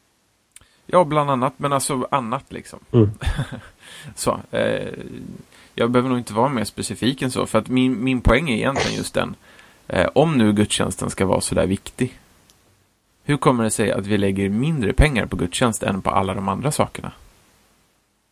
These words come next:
Speaker 1: Eh, och då menar jag inte just i personalresurser, för det, det lägger vi ju, f-, f-, alltså åtminstone en präst, en vaktmästare och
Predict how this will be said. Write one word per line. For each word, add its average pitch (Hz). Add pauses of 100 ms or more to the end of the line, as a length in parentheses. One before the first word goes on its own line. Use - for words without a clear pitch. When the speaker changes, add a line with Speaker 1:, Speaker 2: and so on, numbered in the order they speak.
(260)
Speaker 1:
Eh, 101
och 113
då 117
menar 120
jag 117
inte 113
just 110
i -
personalresurser, 98
för -
det, 117
det 123
lägger 131
vi 127
ju, 104
f-, -
f-, -
alltså 101
åtminstone 110
en 113
präst, 95
en 98
vaktmästare -
och -